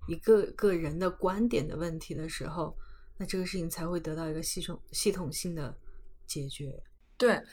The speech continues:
Speaker 2: 而且其实我还想谈的一点就是关于我们作为群体还手的这个事情，就不管是作为
Speaker 1: 嗯。
Speaker 2: 女性群体，还是作为亚裔，或者任何一个弱势群体，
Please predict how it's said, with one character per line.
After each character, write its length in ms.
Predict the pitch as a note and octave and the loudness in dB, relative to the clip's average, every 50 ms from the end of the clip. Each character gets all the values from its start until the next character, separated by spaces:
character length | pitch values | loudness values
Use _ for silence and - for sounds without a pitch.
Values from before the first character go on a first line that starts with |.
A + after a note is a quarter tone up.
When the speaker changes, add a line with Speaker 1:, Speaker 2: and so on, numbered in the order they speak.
| - - A#3+ | -14 -4 6
Speaker 2:
而 80 | A3+ C4+ | 6 8
且 200 | - D#4 C#4 G#3+ | 8 10 8 6
其 160 | G3 - G#3+ | 8 6 4
实 160 | A#3 A#3 B3 | 6 6 6
我 120 | B3+ A#3+ G3 | 6 8 6
还 220 | G3 F#3 A#2+ E3 | 6 6 4 2
想 320 | A3 - A#3+ G3+ F3 D3+ F3+ | 2 2 2 2 2 0 -2
谈 240 | - - D#3 D#3 | -2 -2 -2 0
的 100 | E3+ G3+ | 2 2
一 80 | A#3 B3 | 2 2
点 300 | A3 A3 F#3 C#3 - - _ _ | 2 0 0 0 -2 -6 _ _
就 140 | - A#3 A3+ | -2 0 2
是 60 | A3 | 4
关 280 | G3+ A3+ A3 G#3+ G#3+ A3 | 4 4 4 4 4 2
于 280 | G3 E3+ D3+ D#3 E3 | 2 2 2 2 2
我 160 | E3 - E3+ | 2 2 0
们 200 | D#3 D3+ D3 E3 | 0 0 -2 -2
作 140 | F#3+ A3 G3+ | 2 2 4
为 400 | F#3+ F3 F3 F3 F3 - - - - | 4 4 4 4 2 0 -4 -6 -8
群 320 | - - - D#3 D#3 G3 | -6 -4 -2 0 2 2
体 220 | A3+ A3+ G#3+ D#3+ | 0 0 0 -4
还 260 | - - D3 C#3+ D3 F3 | -4 -2 -2 -2 -2 -2
手 220 | - G3+ E3+ - | -2 -2 -2 -2
的 100 | - - | -4 -4
这 160 | - E3+ E3 | -2 -2 -2
个 140 | D3+ D#3+ D3 | -2 -2 -4
事 260 | - - - G3 F#3 | -4 -4 -2 -2 -2
情， 320 | F3 - - D#3+ - - - - - - _ | -2 -2 -6 -6 -8 -10 -14 -18 -20 -20 _
就 160 | - G3 F3 F3 | -6 -4 -4 -2
不 140 | G3 A#3+ | 0 2
管 240 | A3 G#3 F3+ D3 - | 4 4 4 4 2
是 140 | - - F#3 | -2 -4 -4
作 220 | F#3+ - G3 F3+ | 0 2 4 6
为 300 | E3 D#3 D3+ C#3+ D3 D3+ | 6 6 6 6 4 2
Speaker 1:
嗯。 200 | D3+ - - - - - - - - - - _ _ _ _ _ _ _ - F#3 | 2 0 -8 -16 -20 -20 -20 -20 -20 -20 -20 _ _ _ _ _ _ _ -4 -2
Speaker 2:
女 140 | F3 D#3+ | -2 -2
性 240 | D#3+ - G3+ G3 F#3 | 0 0 2 2 2
群 260 | F#3 - E3+ D3+ D#3 | 0 -2 -4 -4 -4
体， 220 | F3 F#3+ G3 D3+ D3+ | -4 -4 -2 -4 -2
还 180 | - - D#3 | -2 -2 -4
是 160 | E3 - F3+ F3+ | -2 -2 -4 -2
作 200 | - G#3 G3 F3+ | 0 2 2 2
为 240 | D#3 C#3+ D3 D3+ | 2 2 2 2
亚 260 | E3+ F#3 F3+ D#3+ C#3+ C3+ | 4 4 4 4 2 0
裔， 300 | C#3+ D3+ D#3 D3+ C3+ - | -2 -4 -4 -4 -4 -4
或 180 | - - G3 | -2 0 0
者 80 | E3 E3 | 2 2
任 260 | D#3+ F#3+ A3 G#3 G3+ | 0 2 2 2 0
何 160 | G3+ - D#3+ | 0 0 -2
一 160 | D3 C3+ C#3 - | -2 -2 -6 -4
个 440 | - - D#3+ D3 C3 C#3 C#3+ - - _ _ _ _ _ - | -2 2 2 2 2 0 -4 -8 -12 _ _ _ _ _ 0
弱 200 | G3+ G3+ F#3+ F#3+ | 4 4 4 4
势 160 | - F#3+ F3 | 2 0 -2
群 320 | - - - D3+ D3 C#3 | -4 -4 -6 -6 -6 -6
体， 320 | F#3 - - - - - | -8 -6 -8 -8 -8 -10